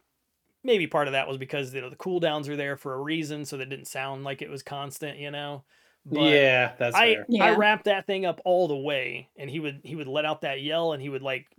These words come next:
Speaker 1: destroy half the things on the screen, and then the other guys that were even more strong, he would let out another one, you know, one more, and then, like, "Arrgh!" Like, and he could just sense it. Like, you could sense, like, and you're sitting there holding the controller, and you're, like,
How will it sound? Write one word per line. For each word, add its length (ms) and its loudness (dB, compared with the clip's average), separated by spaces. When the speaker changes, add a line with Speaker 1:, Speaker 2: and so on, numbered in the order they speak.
Speaker 1:
destroy 560 0
half 320 -4
the 80 -12
things 240 -4
on 100 -6
the 60 -6
screen, 500 -6
and 100 -6
then 140 -8
the 80 -4
other 240 0
guys 320 -2
that 120 -6
were 140 -8
even 200 -6
more 200 -6
strong, 600 -4
he 140 -6
would 120 -4
let 160 4
out 160 4
another 400 0
one, 320 -4
you 120 0
know, 320 -2
one 200 -2
more, 280 -2
and 120 -6
then, 100 -6
like, 200 -6
"Arrgh!" 1200 4
Like, 160 2
and 100 2
he 80 2
could 140 -2
just 200 -2
sense 420 2
it. 160 -4
Like, 160 -2
you 80 -2
could 160 -4
sense, 240 -4
like, 180 -4
and 80 -2
you're 120 -4
sitting 300 0
there 140 0
holding 240 4
the 60 -4
controller, 320 2
and 40 -2
you're, 100 0
like, 140 0